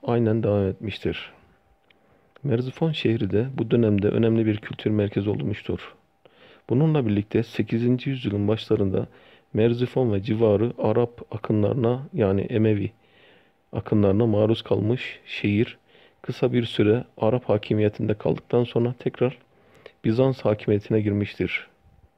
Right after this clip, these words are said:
Merzifon Ovası'na hakim olan bu bölgedeki ticaret yolu üzerinde yer alan Bulak Kalesi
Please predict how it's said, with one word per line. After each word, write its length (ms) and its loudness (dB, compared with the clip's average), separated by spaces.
Merzifon 440 2
Ovası'na 580 2
hakim 380 0
olan 240 4
bu 100 -2
bölgedeki 480 2
ticaret 500 2
yolu 160 2
üzerinde 720 0
yer 200 6
alan 360 4
Bulak 400 0
Kalesi 560 2